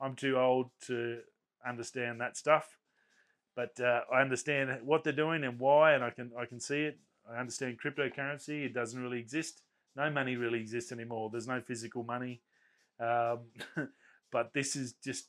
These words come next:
yeah, sixty-nine million, hun-, nearly a hundred million dollars for a J peg file, basically, or a, a tiff file,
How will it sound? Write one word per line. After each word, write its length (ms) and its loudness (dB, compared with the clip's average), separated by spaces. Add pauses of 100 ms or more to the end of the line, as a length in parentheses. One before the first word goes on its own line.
yeah, 240 -2
sixty-nine 840 0
million, 340 0
hun-, 220 0
nearly 220 0
a 80 0
hundred 240 -4
million 240 -4
dollars 360 0
for 360 -4 (800)
a 80 -6
J 260 4
peg 220 -4
file, 340 -10 (300)
basically, 500 -4 (180)
or 220 -2
a, 140 -2 (100)
a 80 -6
tiff 280 0
file, 380 0